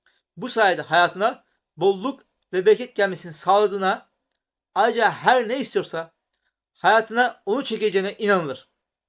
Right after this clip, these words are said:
Yani para, aşk, sağlık, mutluluk gibi istekler için kişiye farklı mantralar telkin edilir ve o mantraları söylemesi istenir.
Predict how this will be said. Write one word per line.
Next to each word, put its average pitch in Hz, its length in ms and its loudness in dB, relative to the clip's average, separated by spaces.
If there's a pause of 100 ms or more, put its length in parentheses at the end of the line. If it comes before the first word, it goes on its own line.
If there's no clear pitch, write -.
(1080)
Yani 202 400 -4
para, 202 500 2
aşk, 190 360 2
sağlık, 196 500 0
mutluluk 196 420 -10
gibi 151 160 -12
istekler 208 420 -4
için 233 380 -6 (580)
kişiye 233 380 -4
farklı 240 380 0
mantralar 214 640 0
telkin 196 300 -2
edilir 151 380 -10 (600)
ve 170 60 -10 (100)
o 277 140 4
mantraları 160 540 0
söylemesi 233 540 0
istenir. 175 500 -10